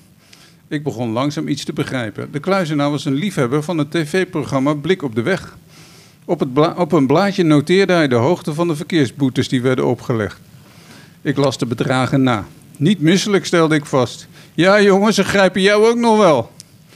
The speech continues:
Ik zei dat ik een brave wielrijder was. "Hm," smaalde hij, "dat zeg jij nou.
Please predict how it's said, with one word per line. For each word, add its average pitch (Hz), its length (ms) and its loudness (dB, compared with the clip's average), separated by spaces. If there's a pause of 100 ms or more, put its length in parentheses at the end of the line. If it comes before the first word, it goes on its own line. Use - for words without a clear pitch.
(280)
Ik 127 160 -6
zei 117 200 0
dat 113 200 -4
ik 123 100 -6
een 123 120 -2
brave 120 440 -2
wielrijder 123 640 0
was. 107 340 -4 (200)
"Hm," 156 380 0
smaalde 127 460 0
hij, 113 180 0
"dat 123 140 0
zeg 151 200 0
jij 180 240 4
nou. 131 300 4